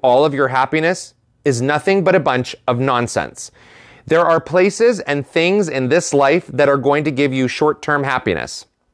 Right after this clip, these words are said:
And that's great, and you should do more of those things. But they are not going to be the source of all of your happiness. And that does not mean that you are not going to get into situations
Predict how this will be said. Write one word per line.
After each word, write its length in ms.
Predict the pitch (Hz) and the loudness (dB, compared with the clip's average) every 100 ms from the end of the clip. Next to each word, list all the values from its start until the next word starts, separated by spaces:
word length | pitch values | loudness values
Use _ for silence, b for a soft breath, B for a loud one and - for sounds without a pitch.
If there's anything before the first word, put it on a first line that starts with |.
| _ _ _ _ - | _ _ _ _ -4
And 120 | 120 135 | 0 0
that's 200 | 139 120 | -2 -2
great, 320 | 147 147 - | 0 0 0
and 100 | 120 | -4
you 100 | 123 | -4
should 200 | - 139 | -2 -2
do 100 | 127 | 0
more 240 | 135 139 135 | 0 2 0
of 100 | 101 | 0
those 200 | 98 - | -2 -2
things. 300 | 87 78 - B B B | -6 -8 -14 B B B
But 160 | 135 127 | -2 2
they 160 | 143 | 2
are 120 | 151 147 | 2 2
not 280 | 147 170 | 0 0
going 140 | 175 190 | 0 0
to 80 | 175 | 0
be 100 | 170 | 0
the 100 | - | 0
source 480 | - 147 131 127 - _ - | 0 2 0 -2 -18 _ 0
of 200 | 147 135 - | 0 0 -2
all 280 | 143 151 143 | 2 2 2
of 80 | 117 | 2
your 140 | 110 | 2
happiness. 560 | 101 92 95 87 92 - b b | 2 0 -2 -6 -8 -12 b b
And 180 | 143 143 | -2 0
that 180 | 139 - | 0 2
does 220 | 139 135 | 0 2
not 220 | 196 - | 0 0
mean 240 | 175 151 | 0 2
that 160 | 143 131 | 0 0
you 180 | 127 143 | 2 4
are 120 | 127 | 4
not 460 | 120 127 143 - 131 | 2 0 0 -2 0
going 360 | 139 131 135 | 2 2 -2
to 120 | - | -6
get 320 | 123 131 127 127 | -2 0 0 -2
into 220 | 127 131 | -4 -4
situations 1000 | 139 - 135 143 156 107 85 87 - | -4 0 2 2 0 -2 -4 -6 -10